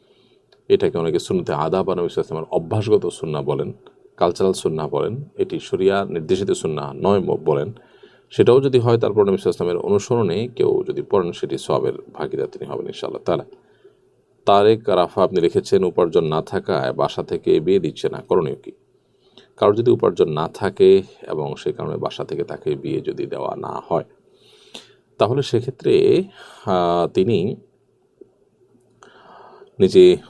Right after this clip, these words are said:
উপার্জন অক্ষম হওয়ার চেষ্টা করবেন, এটা হলো তার মূল সমাধান। যতদিন পর্যন্ত সেটা করতে না পারছেন, ততদিন পর্যন্ত তিনি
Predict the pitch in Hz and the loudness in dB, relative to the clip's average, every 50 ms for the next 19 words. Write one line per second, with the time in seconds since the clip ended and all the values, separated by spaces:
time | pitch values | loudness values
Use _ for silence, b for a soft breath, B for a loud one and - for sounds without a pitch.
0 | - - - 110 95 110 95 92 98 87 87 - - - 127 117 - 95 85 - | -12 -6 -4 0 2 2 4 4 4 4 2 2 -4 -6 -6 -6 -4 -6 -6 -6
1 | - - - - - - - - - - - - - - - _ - - 95 - | -8 -10 -8 -8 -8 -6 -6 -6 -6 -6 -10 -12 -16 -20 -20 _ -6 -4 -2 0
2 | 101 95 95 95 - 76 - 76 80 90 98 95 90 - - - - - - - | 0 -2 -2 -4 -4 -8 -8 -4 -2 0 0 0 0 -4 -10 -12 -12 -12 -12 -14
3 | - - - - - _ - - 82 85 92 82 - 92 85 80 - - - - | -16 -18 -20 -20 -14 _ 0 0 0 2 0 -2 -2 -4 -4 -4 -4 -4 -4 -4
4 | - - - 82 78 76 - 87 - - - 190 196 - b b b b b b | -4 -6 -4 -4 -4 -2 -2 -4 -4 -2 -4 -6 -6 -6 b b b b b b
5 | b b b - - 113 107 95 90 - - 78 - - - - 85 113 147 156 | b b b 0 0 2 2 2 2 2 0 0 0 -2 -2 -2 -4 -4 -4 -6